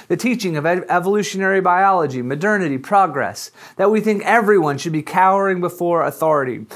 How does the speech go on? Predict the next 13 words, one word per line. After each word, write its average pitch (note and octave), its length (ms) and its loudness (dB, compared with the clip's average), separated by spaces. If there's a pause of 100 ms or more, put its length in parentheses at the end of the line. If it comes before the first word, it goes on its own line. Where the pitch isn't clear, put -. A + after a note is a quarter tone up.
(140)
that E3+ 140 2
we F#3+ 120 2
sanctify E3 760 0
the C3+ 160 -4
idea C3+ 440 -4
of C#3+ 80 -10 (240)
hierarchy, - 560 -10 (680)
that C#3+ 180 -2
we're E3 160 2
the D#3+ 100 -2
villains E3 560 -2
in C#3+ 240 -8
history C3 560 -4